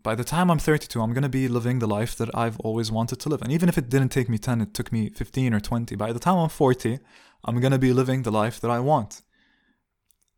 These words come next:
But if I don't go for what I want right now, then I'm gonna be forty and I'm gonna be absolutely fucking miserable. And I'm, I'm, if I assume the best case scenario, I will be forty at some point,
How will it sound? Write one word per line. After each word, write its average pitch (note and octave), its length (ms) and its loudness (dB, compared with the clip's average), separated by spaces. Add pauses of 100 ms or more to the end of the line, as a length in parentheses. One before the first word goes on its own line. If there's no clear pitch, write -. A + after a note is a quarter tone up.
(580)
But A#2 160 4
if B2 120 2
I A#2 120 4
don't C#3 280 6
go G3 140 6
for C3+ 160 0
what B2+ 120 4
I A#2 60 4
want A2 360 2
right A#2+ 280 2
now, G#2+ 340 0 (880)
then B2 180 2
I'm B2 100 6
gonna F3 160 8
be E3+ 100 6
forty B2+ 380 4
and B2 60 0
I'm B2+ 80 0
gonna C#3+ 120 2
be C#3+ 100 2
absolutely D3 440 0
fucking D#3 260 2
miserable. A2+ 480 2 (240)
And A#2+ 100 0
I'm, A#2+ 220 -2
I'm, B2 280 -4 (260)
if C#3+ 120 4
I C#3+ 100 8
assume C#3+ 280 4
the B2+ 80 4
best B2+ 220 2
case A#2+ 140 0
scenario, A2 300 0
I C#3 140 0
will D#3+ 220 6
be C#3 120 4
forty D3 360 0
at G#2+ 140 -2
some A2 180 -2
point, G#2+ 360 -4